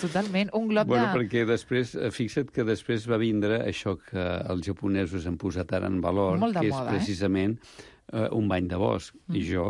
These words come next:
Speaker 2: això ja ho feia.
Speaker 1: Fixa't.
Speaker 2: És a dir, en els anys setanta-cinc, tu. <laughs> Eh? En l'any setanta-cinc, perquè la gent em recorda... Mira, precisament t'haig de dir que aquest diumenge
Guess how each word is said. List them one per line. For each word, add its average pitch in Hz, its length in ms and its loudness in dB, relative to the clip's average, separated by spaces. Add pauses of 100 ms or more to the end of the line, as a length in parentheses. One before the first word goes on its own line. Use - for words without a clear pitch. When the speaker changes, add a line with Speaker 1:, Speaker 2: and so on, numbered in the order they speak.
(120)
Speaker 2:
això 92 220 -2
ja 113 80 0
ho 117 40 -2
feia. 92 360 -4 (240)
Speaker 1:
Fixa't. - 180 -10
Speaker 2:
És - 60 -8
a 104 40 -2
dir, 101 140 0
en 95 80 0
els 87 160 -2
anys 95 240 0
setanta-cinc, 101 680 -4
tu. 104 160 -2 (580)
<laughs> 87 140 -4
Eh? 170 220 4 (440)
En 101 120 0
l'any 101 160 0
setanta-cinc, 101 640 -2
perquè 104 300 0
la 98 100 2
gent 110 480 0
em 107 240 0
recorda... 95 800 -2 (520)
Mira, 113 220 4
precisament 107 800 -2
t'haig 104 160 0 (140)
de 95 120 0
dir 107 320 0 (600)
que 107 180 -2 (540)
aquest 107 260 -2
diumenge 107 720 0